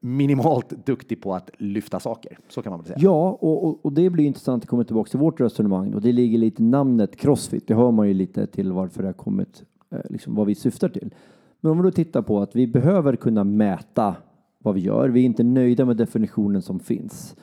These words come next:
Speaker 2: Och, och vi tycker att det är jätteviktigt att kunna springa fort, men också att kunna lyfta väldigt tungt. Och då, när man började leta i CrossFit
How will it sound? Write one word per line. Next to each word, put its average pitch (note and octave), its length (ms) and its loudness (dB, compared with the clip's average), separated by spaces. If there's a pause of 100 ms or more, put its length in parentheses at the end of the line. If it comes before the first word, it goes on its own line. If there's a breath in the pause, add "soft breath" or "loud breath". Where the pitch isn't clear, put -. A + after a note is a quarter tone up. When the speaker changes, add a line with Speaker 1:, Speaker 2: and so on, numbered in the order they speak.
(500 soft breath)
Speaker 2:
Och, - 420 0
och C3 240 2 (520)
vi B2+ 160 2 (380)
tycker F#3+ 260 4
att - 80 -2
det C#3 60 2
är B2+ 40 4
jätteviktigt C#3+ 460 0
att - 100 -2
kunna G#2+ 160 0
springa F#2+ 360 -2
fort, - 400 -2 (140)
men A#2 140 0
också - 320 -2
att G#2+ 80 -2
kunna G#2+ 180 0
lyfta G2+ 380 0
väldigt F#2+ 340 -2
tungt. - 400 -2 (380 soft breath)
Och C#3+ 280 2 (640 soft breath)
då, F#3 300 4 (320)
när D3+ 140 0
man D#3+ 140 2
började C#3+ 220 4
leta D3 520 0
i F3+ 40 0
CrossFit - 640 -2